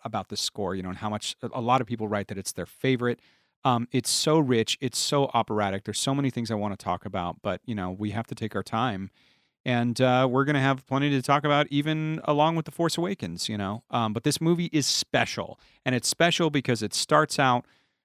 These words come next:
with arguably the biggest event that shapes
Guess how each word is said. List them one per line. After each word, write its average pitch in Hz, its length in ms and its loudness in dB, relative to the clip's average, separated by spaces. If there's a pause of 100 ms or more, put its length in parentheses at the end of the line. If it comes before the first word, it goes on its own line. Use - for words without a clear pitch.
with 135 320 6 (200)
arguably 160 560 8
the 120 120 4
biggest 175 800 2 (420)
event 139 680 4 (240)
that 127 220 -2
shapes - 680 2